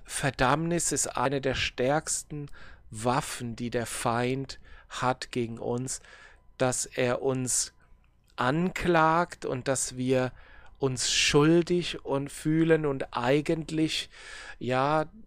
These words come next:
so das Gefühl haben, Gott muss mich verurteilen, Gott muss mich verdammen, Gott muss mich anklagen und auch verurteilen, weil ich hab Fehler gemacht. Unser Gewissen klagt uns an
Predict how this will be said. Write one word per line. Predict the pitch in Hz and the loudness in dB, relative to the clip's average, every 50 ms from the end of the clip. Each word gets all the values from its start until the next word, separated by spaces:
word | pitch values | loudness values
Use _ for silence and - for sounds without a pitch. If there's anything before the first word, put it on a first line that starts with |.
| - - - - - - | -20 -20 -20 -20 -16 -10
so | - - 151 | -6 -4 -2
das | 143 147 139 - - | -2 0 -2 -2 -2
Gefühl | 151 - - - 165 165 151 147 | -4 -6 -4 -2 -2 0 0 0
haben, | 143 143 151 139 - - - - - - - | -2 -2 -4 -10 -14 -16 -20 -20 -18 -8 -4
Gott | 160 156 - - | -4 -4 -4 -4
muss | 151 147 143 - - 151 | -4 -2 0 0 -2 -2
mich | 139 139 - - - - | -2 -2 -2 -4 -4 -6
verurteilen, | - - - 135 139 - - 135 123 127 123 - - - 107 101 101 101 101 104 113 | -6 -6 -4 -4 -4 -4 -4 0 2 2 2 2 0 -2 -2 -4 -6 -6 -6 -2 0
Gott | 151 151 - - - | 0 0 0 0 -4
muss | 139 127 - - | -4 -4 -4 -4
mich | 135 123 - - | -6 -6 -6 -6
verdammen, | - - 120 117 - 113 107 117 120 113 104 104 98 - - - - - - - - | -6 -4 -4 -2 0 0 -2 -2 -2 -4 -6 -8 -10 -14 -16 -18 -18 -18 -18 -10 -6
Gott | - 135 - 151 | -6 -4 -2 -2
muss | 147 - - | -4 -2 -2
mich | 156 139 - - - - | -2 -2 -2 -2 0 0
anklagen | 131 143 160 170 175 - - - 165 160 151 156 165 156 - 147 135 | 0 2 2 0 -2 -4 -4 0 2 4 4 6 4 4 2 -2 -4
und | 131 127 - | -4 -4 -4
auch | - 127 123 - | -4 -4 -4 -4
verurteilen, | - - - - 123 135 143 - - 139 131 135 135 131 135 - - - - - - - - | -6 -8 -6 -4 -2 -2 -2 -2 -4 -4 -2 -2 -2 -4 -6 -8 -14 -16 -16 -18 -16 -14 -12
weil | - - | -8 -6
ich | - - 123 | -6 -4 -4
hab | 123 - - | -4 -6 -6
Fehler | - - - 117 104 113 113 107 98 | -8 -8 -6 -4 -4 -4 -4 -4 -6
gemacht. | - 98 87 85 85 87 - - - - - - - - - - - - - - | -8 -10 -12 -12 -12 -12 -14 -14 -16 -18 -20 -20 -20 -20 -20 -20 -20 -20 -14 -10
Unser | - 127 - 127 117 | -8 -4 -2 0 0
Gewissen | - 127 117 127 165 180 - - - 170 165 160 - - - - - - - - - | 2 2 4 6 6 6 6 4 0 0 -2 -4 -6 -10 -18 -20 -20 -20 -18 -10 -4
klagt | - 143 143 139 139 147 147 - - - | 0 2 4 6 6 4 2 0 -4 -6
uns | - 139 135 131 - | -4 -4 -2 -2 -4
an | - - 123 131 131 131 131 131 | -4 -2 -2 -2 -2 -4 -6 -10